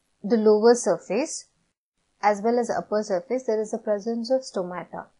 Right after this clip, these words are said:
So stomata are the minute pores through which transpiration takes place. So ma-, majorly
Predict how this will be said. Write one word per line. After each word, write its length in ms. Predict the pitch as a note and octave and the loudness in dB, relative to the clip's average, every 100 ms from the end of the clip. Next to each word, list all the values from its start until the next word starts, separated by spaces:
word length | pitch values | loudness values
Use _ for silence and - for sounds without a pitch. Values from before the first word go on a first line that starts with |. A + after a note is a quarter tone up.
| _ | _
So 160 | - G#3 | -10 -8
stomata 520 | G3 G#3+ G#3 G#3+ G#3+ | -6 -4 -4 -4 -2
are 320 | A#3 - G3 | 0 0 -2
the 200 | G3 D4+ - _ _ _ _ - | -2 -4 -6 _ _ _ _ -8
minute 580 | G#3 G3+ G#3 A3 A#3 C4+ C4+ _ - | -4 -2 -2 2 2 2 -2 _ -8
pores 400 | F#3+ F3 - - _ _ | -6 -4 -8 -16 _ _
through 160 | A3 G3 | -8 -4
which 260 | G#3 C4 - - _ _ _ | -4 -6 -8 -18 _ _ _
transpiration 800 | G#3 G3 G3 - G#3 G#3 B3 D4 _ | -6 -4 -6 -4 -4 -4 -8 -8 _
takes 260 | F#3 - - | -10 -10 -14
place. 340 | F3 D3+ - - - _ | -14 -14 -18 -20 -20 _
So 160 | - G3+ | -6 -4
ma-, 140 | G3+ | -2
majorly 760 | G#3 A3+ A#3+ C4+ C#4 C#4 E4+ | 0 0 2 2 2 0 -6